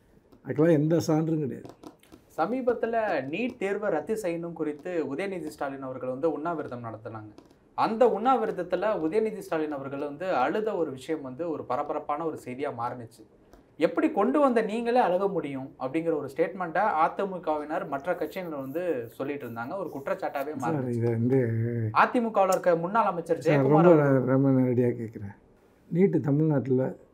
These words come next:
Speaker 1: யார் ஆட்சியில இருந்தப்போ வந்துச்சு?
Speaker 2: ரெண்டாயிரத்தி பதினாறு, பதினேழு அந்த
Speaker 1: அப்ப யார்
Speaker 2: காலகட்டத்துல
Speaker 1: வந்து ஆட்சியில
Speaker 2: மத்தியில
Speaker 1: இருந்தா?
Speaker 2: வந்து பாஜக இருந்தாங்க, மாநிலத்துல வந்து அதிமுக இருந்தாங்க.
Speaker 1: அப்ப வந்து யார் கொண்டு வந்தா நீட்டை?
Speaker 2: இல்ல, க-, அ-
Speaker 1: இருங்க, இருங்க,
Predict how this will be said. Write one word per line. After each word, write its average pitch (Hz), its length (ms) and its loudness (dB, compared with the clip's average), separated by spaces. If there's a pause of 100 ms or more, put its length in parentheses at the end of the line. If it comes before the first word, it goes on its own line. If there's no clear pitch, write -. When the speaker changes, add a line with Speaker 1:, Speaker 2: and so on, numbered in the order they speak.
(120)
Speaker 1:
யார் 147 240 0
ஆட்சியில 139 280 0
இருந்தப்போ 123 320 0
வந்துச்சு? 110 440 -6 (320)
Speaker 2:
ரெண்டாயிரத்தி 156 600 -6
பதினாறு, 156 440 -6
பதினேழு 135 380 -8
அந்த 127 180 -10
Speaker 1:
அப்ப 139 440 -2
யார் 147 220 6
Speaker 2:
காலகட்டத்துல 151 40 6
Speaker 1:
வந்து 135 200 6
ஆட்சியில 127 300 0
Speaker 2:
மத்தியில 135 40 0
Speaker 1:
இருந்தா? 131 240 4
Speaker 2:
வந்து - 260 -8
பாஜக 160 360 -4
இருந்தாங்க, 151 440 -8
மாநிலத்துல 175 600 -2
வந்து 156 160 -6
அதிமுக 143 460 -6
இருந்தாங்க. 110 440 -14 (760)
Speaker 1:
அப்ப 160 220 0
வந்து 160 180 6
யார் 156 240 6
கொண்டு 135 280 2
வந்தா 123 220 0 (280)
நீட்டை? 131 320 -6 (200)
Speaker 2:
இல்ல, 247 160 -4
க-, 127 220 -6
அ- - 140 -8 (420)
Speaker 1:
இருங்க, 143 280 6
இருங்க, 185 320 4